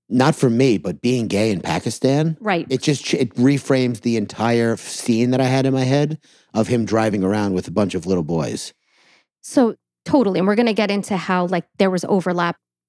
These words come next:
Speaker 2: Same-sex sexual contact is actually prohibited under the Pakistan Penal Code. And
Speaker 1: Like
Speaker 2: crimin-
Speaker 1: illegal?
Speaker 2: It's illegal. And it criminalizes sodomy, which carries a potential penalty ranging from two years imprisonment to a life sentence,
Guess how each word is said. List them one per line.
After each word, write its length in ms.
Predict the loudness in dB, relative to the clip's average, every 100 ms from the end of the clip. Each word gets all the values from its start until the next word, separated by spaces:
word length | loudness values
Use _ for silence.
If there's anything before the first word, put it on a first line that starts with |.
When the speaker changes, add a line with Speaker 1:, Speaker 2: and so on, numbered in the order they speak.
| _ _
Speaker 2:
Same-sex 920 | -6 0 2 2 0 -2 -2 -10 -16 -18 _ _ _ -8
sexual 480 | -2 -2 -2 -4
contact 580 | 0 0 0 0 -4 -2
is 100 | -4 -2
actually 500 | -2 -4 -4 -4 -4 -6 _
prohibited 720 | -2 0 0 -2 -4 -6 -10 _ 0
under 240 | 2 2
the 320 | 2 2 2 0
Pakistan 480 | -2 -2 -2 -2
Penal 300 | 0 0 0
Code. 340 | 0 -4 -4 -2
And 120 | 0 0
Speaker 1:
Like 60 |
Speaker 2:
crimin- 140 | 2 2
Speaker 1:
illegal? 380 | 2 0 -2 _ _
Speaker 2:
It's 120 | -2
illegal. 480 | 2 0 0 -2 -4 -12 -20 -14
And 340 | -2 0 0 -4 _
it 220 | -2 -2
criminalizes 580 | 0 2 2 2 0 -2
sodomy, 480 | -2 0 0 0 -2
which 220 | -4 -4
carries 400 | -2 0 0 -2
a 40 |
potential 460 | -4 -4 -2 -2 -2
penalty 480 | 0 0 0 -2 -2
ranging 400 | 2 2 0 -2
from 220 | -2 -4
two 220 | 0 2
years 340 | 4 2 2
imprisonment 680 | -2 -2 -2 0 0 0 -2
to 140 | -2 -2
a 40 |
life 300 | 2 0 0
sentence, 800 | -2 0 0 0 -2 -4 -8 -14